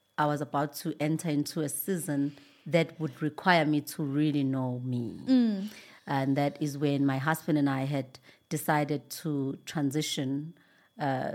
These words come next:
Speaker 1: to get, uh, to do a, to have an exit plan,
Speaker 2: Yeah.
Speaker 1: a two-year exit plan,
Speaker 2: Yeah.
Speaker 1: plan from corporate. And, uh, I, I just really felt derailed from my vision, from
Speaker 2: Mm.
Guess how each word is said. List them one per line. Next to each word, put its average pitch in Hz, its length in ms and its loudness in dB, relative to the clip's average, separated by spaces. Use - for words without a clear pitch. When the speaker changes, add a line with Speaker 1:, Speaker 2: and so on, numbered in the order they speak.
Speaker 1:
to - 120 -8
get, 143 360 -2
uh, 151 180 0
to - 60 -8
do 156 260 0
a, 139 420 0
to 165 100 -4
have 156 160 0
an 147 180 0
exit 147 340 -2
plan, 143 440 -2
Speaker 2:
Yeah. 226 200 4
Speaker 1:
a - 40 -4
two-year 170 340 2
exit 143 360 -4
plan, 123 200 -2
Speaker 2:
Yeah. 202 240 0
Speaker 1:
plan 139 380 0
from 139 220 2
corporate. 160 600 -2
And, 147 200 4
uh, 139 300 4
I, 156 260 2
I 156 40 4
just 165 400 0
really 160 340 2
felt 147 540 0
derailed 156 680 4
from 151 180 -2
my 135 220 2
vision, 135 400 -2
from - 140 4
Speaker 2:
Mm. - 20 4